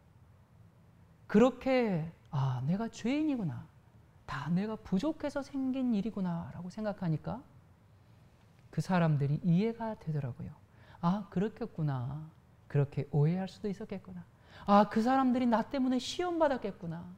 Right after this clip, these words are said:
내가 부족해서 그런 얘기를 듣는 것이지. 아, 내가 예수님을 더 닮지 못해서 그런 얘기를 듣는 것이지." 주님, 그렇습니다. 사랑하는 여러분,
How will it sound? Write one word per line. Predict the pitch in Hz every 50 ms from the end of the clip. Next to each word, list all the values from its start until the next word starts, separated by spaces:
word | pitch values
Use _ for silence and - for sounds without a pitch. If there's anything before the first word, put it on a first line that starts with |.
| - - - - - _ - - - - - -
내가 | - 175 170 165 170 165
부족해서 | 160 - - 170 165 220 226 - 233 214 220 214
그런 | - - 208 214 208 190
얘기를 | 180 170 170 175 165
듣는 | - - 156 151 147 151
것이지. | 151 151 151 - - - - - - - - - - - - - - - -
아, | - - - - - -
내가 | 208 202 214 226 233
예수님을 | 208 214 254 269 262 277 269 262 247 262 254
더 | 254 262 262
닮지 | 262 - 220 220 233 254 - - 262
못해서 | 220 202 233 254 - - 277 - 285 240
그런 | - 247 240 220 208
얘기를 | 190 180 165 160
듣는 | - 160 160 151 -
것이지." | - 147 151 - - - - - - - - - - - - -
주님, | - - - 190 180 175
그렇습니다. | 165 - - 180 185 - - - 196 185 180 180 175 170 175 180 - - - - - _ _ - - _ _ _ _ - - - - - - - - - - - - - _ _ - - - - - - - - - - - - - -
사랑하는 | - 156 143 143 139 143 135 139
여러분, | 131 127 147 147 147 156 170 202 226